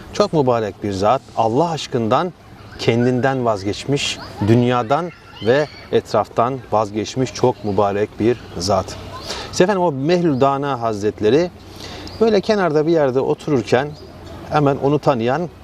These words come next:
komşularından, arkadaşlarından bir tanesi geliyor. Heyecanlı bir şekilde yanına yaklaşıyor. "Behlül, Behlül sana müjdem var."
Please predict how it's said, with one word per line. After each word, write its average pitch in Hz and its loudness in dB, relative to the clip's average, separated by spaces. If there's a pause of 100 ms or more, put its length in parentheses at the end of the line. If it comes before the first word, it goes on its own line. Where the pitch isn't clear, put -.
(180)
komşularından, 135 2 (400)
arkadaşlarından 113 0
bir 113 2
tanesi 107 -2
geliyor. 98 2 (640)
Heyecanlı 156 2
bir 139 -2
şekilde 127 0
yanına 127 0
yaklaşıyor. 117 0
"Behlül, 196 2
Behlül 180 0
sana 190 -4
müjdem 151 0
var." - -10